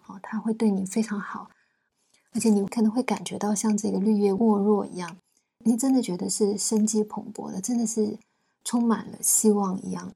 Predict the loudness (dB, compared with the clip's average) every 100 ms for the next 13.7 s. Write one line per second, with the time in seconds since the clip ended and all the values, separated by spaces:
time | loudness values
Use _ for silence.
0 | _ _ _ _ _ _ -8 -4 -2 2
1 | 2 2 -2 -6 -6 -6 -2 -4 -2 0
2 | 0 0 -4 -12 -18 -20 _ _ _ _
3 | _ 0 0 4 4 4 0 4 4 4
4 | 0 -6 -6 -10 -10 -8 -6 -6 -10 -6
5 | -4 -2 0 2 4 4 4 4 4 4
6 | 0 -4 -2 0 0 -4 -2 0 2 2
7 | 2 2 0 0 0 -2 _ _ _ _
8 | _ _ _ _ _ _ -4 0 2 4
9 | 4 4 0 0 -2 -4 -4 -6 -6 -6
10 | -4 -2 -2 -4 -8 -6 -4 -2 0 0
11 | -2 -12 _ _ _ _ _ _ _ _
12 | _ -2 2 2 0 -2 0 0 2 2
13 | 2 0 -2 -8 -6 -8